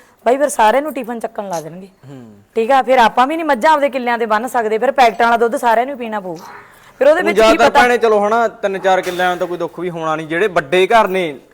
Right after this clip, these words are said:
Speaker 2: ਉਹਨਾਂ ਤੋਂ ਨਹੀਂ ਟਿਫਨ ਚੱਕੇ ਜਾਣੇ।
Speaker 1: ਨਹੀਂ ਚੱਕੇ ਜਾਣੇ, ਵੀਰੇ। ਆਪਾਂ ਤਾਂ ਹੁਣ, ਚਲੋ, ਹੁਣ ਵੀ ਕੰਮ ਹੀ ਕਰਦੇ ਹਾਂ।
Speaker 2: ਕੰਮ ਹੀ ਕਰਦੇ
Speaker 1: ਕੰਮ ਹੀ
Speaker 2: ਹਾਂ।
Speaker 1: ਕਰਕੇ ਰੋਟੀ ਖਾਂਦੇ ਹਾਂ। ਜਿਹਦੇ ਕੋਲ, ਬਈ, ਚਾਲੀ ਚਾਲੀ ਕਿੱਲੇ ਨੇ, ਪੰਜਾਹ ਪੰਜਾਹ ਕਿੱਲੇ, ਉਹਨਾਂ ਦੇ ਰੁਕ ਗਏ, ਫਿਰ ਉਹ ਕੀ ਕਰਨਗੇ?
Speaker 2: ਕੀ ਕਰਨਗੇ?
Speaker 1: ਰੇਟ ਵੀ ਨਹੀਂ, ਇਹਨਾਂ ਨੇ ਕੀ ਪਤਾ ਕੀ ਦੇਣਗੇ, ਕੀ ਨਾ ਦੇਣਗੇ। ਵੀਰੇ, ਚੰਗਾ ਮਾੜਾ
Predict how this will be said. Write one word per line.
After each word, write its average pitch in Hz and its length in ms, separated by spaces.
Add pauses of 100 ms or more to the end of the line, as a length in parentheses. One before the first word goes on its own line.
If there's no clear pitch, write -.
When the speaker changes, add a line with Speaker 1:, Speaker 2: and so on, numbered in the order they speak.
Speaker 2:
ਉਹਨਾਂ 220 260
ਤੋਂ 220 100
ਨਹੀਂ 185 120
ਟਿਫਨ 147 240
ਚੱਕੇ 143 280
ਜਾਣੇ। 117 180
Speaker 1:
ਨਹੀਂ 277 160
ਚੱਕੇ 294 260
ਜਾਣੇ, 220 180
ਵੀਰੇ। 262 280
ਆਪਾਂ 277 300
ਤਾਂ 339 100
ਹੁਣ, 330 140 (420)
ਚਲੋ, 311 220 (180)
ਹੁਣ 285 180
ਵੀ 359 100
ਕੰਮ 311 240
ਹੀ 339 80
ਕਰਦੇ 269 280
ਹਾਂ। 381 120
Speaker 2:
ਕੰਮ 233 120
ਹੀ 151 80
ਕਰਦੇ 135 240
Speaker 1:
ਕੰਮ 294 220
ਹੀ 330 80
Speaker 2:
ਹਾਂ। 330 80
Speaker 1:
ਕਰਕੇ 302 180
ਰੋਟੀ 302 260
ਖਾਂਦੇ 277 240
ਹਾਂ। 277 80
ਜਿਹਦੇ 277 200
ਕੋਲ, 320 140
ਬਈ, 330 120
ਚਾਲੀ 294 260
ਚਾਲੀ 269 220
ਕਿੱਲੇ 262 200
ਨੇ, 254 80
ਪੰਜਾਹ 269 260
ਪੰਜਾਹ 294 180
ਕਿੱਲੇ, 254 280
ਉਹਨਾਂ 254 240
ਦੇ 320 100
ਰੁਕ 240 220
ਗਏ, 240 160 (380)
ਫਿਰ 240 80
ਉਹ 277 80
ਕੀ 269 140
ਕਰਨਗੇ? 226 500
Speaker 2:
ਕੀ 139 160
ਕਰਨਗੇ? 123 240
Speaker 1:
ਰੇਟ 240 120
ਵੀ 247 140
ਨਹੀਂ, 247 120
ਇਹਨਾਂ 285 140
ਨੇ 302 60
ਕੀ 269 140
ਪਤਾ 254 180
ਕੀ 247 220
ਦੇਣਗੇ, 254 340
ਕੀ 254 160
ਨਾ 226 160
ਦੇਣਗੇ। 240 320 (380)
ਵੀਰੇ, 247 160
ਚੰਗਾ 254 400
ਮਾੜਾ 202 380